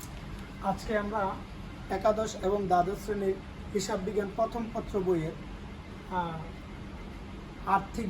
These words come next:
বিবরণীটি নিয়ে আলোচনা করব। তো আর্থিক বিবরণী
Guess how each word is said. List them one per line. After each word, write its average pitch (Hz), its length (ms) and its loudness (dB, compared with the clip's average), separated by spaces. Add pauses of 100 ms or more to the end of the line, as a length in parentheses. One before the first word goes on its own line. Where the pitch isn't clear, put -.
বিবরণীটি 196 600 4
নিয়ে 170 200 2
আলোচনা 143 400 -2
করব। - 160 -8 (600)
তো 208 60 0 (180)
আর্থিক 226 300 -2 (100)
বিবরণী 226 460 2